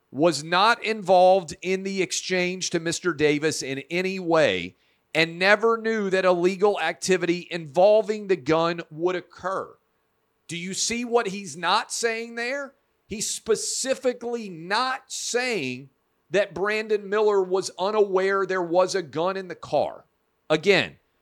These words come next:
Brandon never touched the gun, was not involved in the exchange to Mister Davis in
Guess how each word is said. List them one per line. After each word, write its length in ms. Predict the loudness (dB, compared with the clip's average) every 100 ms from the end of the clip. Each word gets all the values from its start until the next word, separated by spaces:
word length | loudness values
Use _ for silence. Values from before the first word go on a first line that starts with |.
| _
Brandon 600 | 0 2 4 2 0 0
never 280 | 2 4 2
touched 520 | -6 -2 -2 -2 -8 -8
the 80 |
gun, 460 | -8 -10 -12 -16 -20 _ _ _ _ _ _ _ _
was 320 | 2 2 2
not 420 | -2 2 2 2 -2
involved 600 | -4 4 6 6 4 0
in 240 | -6 -6
the 180 | -4 -4
exchange 760 | -4 -6 -2 0 0 -2 -4 0
to 100 | 0
Mister 380 | 0 0 0
Davis 500 | 0 2 2 0 -6
in 180 | -6 -12